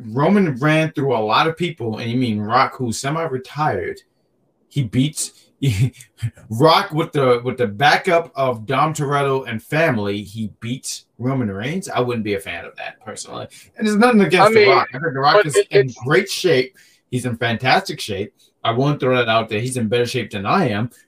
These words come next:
Speaker 1: but I just would not be a fan of that personally.
Speaker 2: E-, even though we may not be fans of it, because it's not the first time this has happened, it's like, okay.
Speaker 1: But there's a difference, too.
Speaker 2: Whatever.
Speaker 1: You gotta remember, when Rock did that, he was, like,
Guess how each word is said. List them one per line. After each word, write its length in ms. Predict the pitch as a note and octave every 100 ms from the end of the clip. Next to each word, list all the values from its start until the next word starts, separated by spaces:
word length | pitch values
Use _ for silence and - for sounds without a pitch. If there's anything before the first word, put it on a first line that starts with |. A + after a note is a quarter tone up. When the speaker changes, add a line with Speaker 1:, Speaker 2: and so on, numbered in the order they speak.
| _
Speaker 1:
but 100 | C#3
I 100 | B2+
just 260 | C3 C#3+ A#2 G2+
would 220 | A2+ C3
not 240 | A2 G#2+ A2
be 100 | G2
a 60 |
fan 260 | - - -
of 80 | -
that 160 | - - _
personally. 540 | - - - - - G2 _ _ _ _ _ _ _ _
Speaker 2:
E-, 180 | A#3 F#4 - - - -
even 400 | D#4+ D#4 A#3+ B3
though 120 | A#3
we 100 | A3+
may 120 | A3
not 160 | G#3+ G3
be 80 | G3
fans 300 | - G#3 G3+
of 120 | G3+
it, 180 | - - _ _ _ _
because 360 | F#3+ - A3 F3+
it's 140 | -
not 160 | G3+ F#3+
the 100 | E3+
first 320 | F#3 F#3 E3+
time 220 | G3+ F#3
this 140 | F3 E3
has 100 | D#3+
happened, 400 | F3+ F#3+ F#3+ F#3+ _ _ -
it's 180 | D#3 E3+
like, 220 | E3 D#3+ -
okay. 340 | E3+ D3 C#3 D#4+ _ _ _ -
Speaker 1:
But 100 | D3
there's 160 | D3
a 40 | B2+
difference, 400 | E3 - A#2+ -
too. 160 | F3+
Speaker 2:
Whatever. 180 | - C#3+ - _
Speaker 1:
You 120 | B2 F3
gotta 120 | D#3+
remember, 240 | F#3+ D3
when 220 | A#2+ A#2
Rock 280 | A#2 D3 C3
did 160 | C#3 C#3+
that, 280 | B2 A#2 B2
he 160 | B2+
was, 220 | B2 B2 A#2
like, 240 | A2+